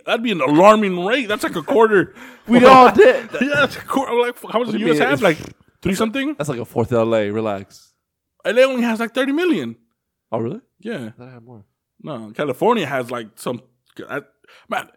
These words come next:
Speaker 1: California. Imagine the amount of people living in California died a year. <laughs> Fuck.
Speaker 2: There's three point nine billion deaths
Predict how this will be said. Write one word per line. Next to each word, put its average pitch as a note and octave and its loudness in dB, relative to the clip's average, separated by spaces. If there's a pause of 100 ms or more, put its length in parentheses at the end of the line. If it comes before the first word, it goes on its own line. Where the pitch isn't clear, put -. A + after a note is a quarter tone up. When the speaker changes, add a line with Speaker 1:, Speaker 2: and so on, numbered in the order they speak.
(180)
Speaker 1:
California. A3+ -2
Imagine D4+ -2
the B3+ -4
amount A3 -2
of B3 -8
people B3+ -2
living A#3 4
in A3+ -4
California G#3+ 0
died G3+ 2
a G3+ 4
year. G3+ -2 (240)
<laughs> - -20
Fuck. - -4 (2000)
Speaker 2:
There's G2+ -18 (120)
three C3 -6
point B2+ -12
nine G#2 -10
billion A2+ -2
deaths F#2+ -12